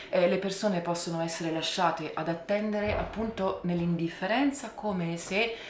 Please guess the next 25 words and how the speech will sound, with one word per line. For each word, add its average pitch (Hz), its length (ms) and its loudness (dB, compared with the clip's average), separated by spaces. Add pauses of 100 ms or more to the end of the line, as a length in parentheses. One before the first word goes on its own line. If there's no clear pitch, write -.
(220)
fossero 190 640 0 (120)
macchine 190 440 2
in 160 80 -2
un 160 160 -4
parcheggio. 151 640 -8
Spesso 170 600 -4
i 170 80 -6
cas 170 480 -2
in 170 120 -2
Italia 156 560 -4
sono 160 240 -4
stati 170 320 -2
definiti, 165 720 0
eh, 165 440 -8
in, 165 200 0
in 170 160 0
più 208 220 0
pubblicazioni 165 840 -2
come 151 300 -2 (180)
appunto 156 460 -2
dei 160 140 4
parcheggi, 160 720 0
eh, 151 260 -2
eh, 151 240 0
umani. 127 500 -2